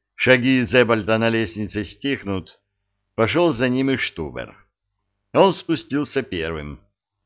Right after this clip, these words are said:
«Приехали сюда машиной?» — спросил уже у выхода.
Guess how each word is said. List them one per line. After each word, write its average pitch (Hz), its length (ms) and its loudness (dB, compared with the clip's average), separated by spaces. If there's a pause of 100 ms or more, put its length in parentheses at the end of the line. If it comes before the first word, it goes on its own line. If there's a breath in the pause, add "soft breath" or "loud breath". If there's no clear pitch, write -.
(640)
«Приехали 185 540 4
сюда 175 380 2
машиной?» — 170 600 0 (580)
спросил 113 460 0
уже 110 200 0
у 117 100 2
выхода. 73 520 -6